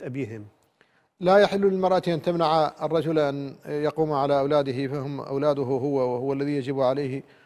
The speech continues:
Speaker 2: نفقتهم وسكناهم وتربيتهم وتعليمهم، ولا يحل لها أن تحول بينه وبينهم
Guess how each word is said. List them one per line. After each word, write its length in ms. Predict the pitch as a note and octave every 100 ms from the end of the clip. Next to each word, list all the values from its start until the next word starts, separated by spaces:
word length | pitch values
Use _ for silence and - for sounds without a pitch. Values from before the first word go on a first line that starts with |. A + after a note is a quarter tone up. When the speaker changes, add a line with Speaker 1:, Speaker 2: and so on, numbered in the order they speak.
| _ D3
Speaker 2:
نفقتهم 640 | C3 C#3+ C3 D3 C#3 C3
وسكناهم 480 | - C#3 C3+ C3+ B2+
وتربيتهم 680 | C#3 C3 C3+ C3+ C3+ C3
وتعليمهم، 560 | B2+ B2 C3 C#3+ C3 D3 - _ _ _
ولا 180 | C#3+ D#3
يحل 280 | D#3+ D3+ D3
لها 200 | C#3 D3
أن 80 | C3
تحول 300 | C#3 D#3+ C#3+
بينه 280 | C#3+ C3+ C3+
وبينهم 440 | C3 C3+ B2+